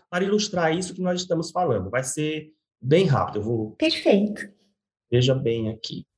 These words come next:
Speaker 1: Por exemplo, aqui nós temos a pintura do, feita pelo pintor belga Jean Delville,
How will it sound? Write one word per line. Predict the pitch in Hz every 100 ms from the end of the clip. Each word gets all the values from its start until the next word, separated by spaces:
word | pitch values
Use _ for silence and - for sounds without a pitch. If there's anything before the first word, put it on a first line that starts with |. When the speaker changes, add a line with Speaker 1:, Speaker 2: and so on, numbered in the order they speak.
| _ _ -
Speaker 1:
Por | 165
exemplo, | 170 135 117 - - -
aqui | 147 147 196 226 175 123 135
nós | 156 156
temos | - 185 202 147 117 - - _ -
a | 160
pintura | - 156 127 - 226 208 - - - _ _ _
do, | 117 147 165 165 160 151 135
feita | 135 170 190 190 131
pelo | - 143 135
pintor | 135 131 - 135 120 107
belga | - 120 107 104
Jean | 101 131 185
Delville, | 143 117 92 127 196 139 104 104